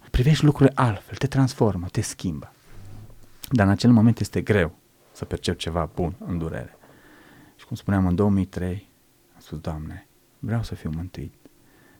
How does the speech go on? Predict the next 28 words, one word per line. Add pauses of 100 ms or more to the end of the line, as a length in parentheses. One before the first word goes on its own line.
Vreau
să
închei
un
legământ
cu
tine,
pentru
că
știu
că
numai
prin
acest
legământ (520)
ac-, (220)
pot
accede
la
mântuire, (200)
la, (360)
la,
la,
la
jertfa
lui
Iisus
Hristos.